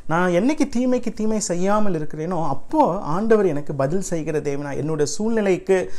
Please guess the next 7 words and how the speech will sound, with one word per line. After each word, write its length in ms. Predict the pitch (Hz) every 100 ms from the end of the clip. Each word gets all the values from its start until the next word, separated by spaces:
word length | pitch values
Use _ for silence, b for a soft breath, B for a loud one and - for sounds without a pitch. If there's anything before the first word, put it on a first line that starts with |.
| B
ஆண்டவர் 380 | B 143 196 190
நியாயம் 380 | 156 147 185 214
செய்கிற 340 | - 180 170
தேவனா 540 | 151 - 190 160 160 139
அவர் 340 | - 143 208
செயல்பட 460 | 208 185 180 165 147
ஆரம்பிக்கிறார் 560 | 135 123 113 107 -